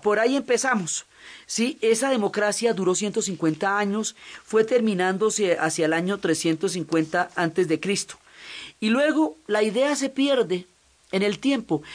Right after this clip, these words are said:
pero esta, además, esta democracia era entre todos, eran iguales, todos hijos de padre, madre, ateniense, todos eran iguales.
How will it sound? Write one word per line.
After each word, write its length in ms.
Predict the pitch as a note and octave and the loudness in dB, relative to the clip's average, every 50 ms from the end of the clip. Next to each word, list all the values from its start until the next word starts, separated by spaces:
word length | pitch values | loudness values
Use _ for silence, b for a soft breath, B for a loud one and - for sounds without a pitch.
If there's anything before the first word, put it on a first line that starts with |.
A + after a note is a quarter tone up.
| B B B | B B B
pero 140 | - - G3+ | 2 2 2
esta, 160 | G3+ - C4+ | 2 2 0
además, 380 | C4 A#3+ G3 F3+ F3 F3+ F#3 - | 0 0 2 0 0 0 -2 -2
esta 220 | G3+ F#3 - A#3+ | -4 -2 0 0
democracia 440 | A3 G3 F#3 E3 - E3+ E3+ D#3 F3+ | 0 0 0 0 0 -2 0 0 0
era 100 | F#3+ G3+ | -2 -2
entre 180 | G3+ - E3+ D#3+ | 0 0 -2 -2
todos, 360 | D#3+ - G3 G3+ G#3+ G#3+ G#3+ | 0 0 2 2 2 2 2
eran 200 | A3 A3 A3 G#3 | 0 0 0 0
iguales, 480 | F#3 E3 E3 G#3+ G3+ E3 C3 - - - | -2 -2 0 0 0 0 -2 -4 -8 -4
todos 240 | - D#3+ E3 E3+ E3+ | -2 0 0 0 0
hijos 280 | G3+ F#3+ D3 F#3 - | -2 -2 -2 -2 -4
de 100 | - E3 | -4 -4
padre, 300 | - - D#3+ D#3 D#3+ E3+ | -2 0 0 2 2 2
madre, 240 | F3 F3 E3+ E3 F3 | 2 0 0 0 0
ateniense, 400 | F3+ F3+ D#3+ D#3 E3 F3 - - | 0 -2 -2 -4 -4 -4 -8 -6
todos 260 | - - G3 F#3+ F#3 | -4 -2 -2 0 -2
eran 180 | G3+ F#3+ F#3 F#3+ | -2 -4 -4 -4
iguales. 420 | G3+ G#3 B3 A#3 F#3+ - - - | -2 0 0 -2 -2 -6 -12 -16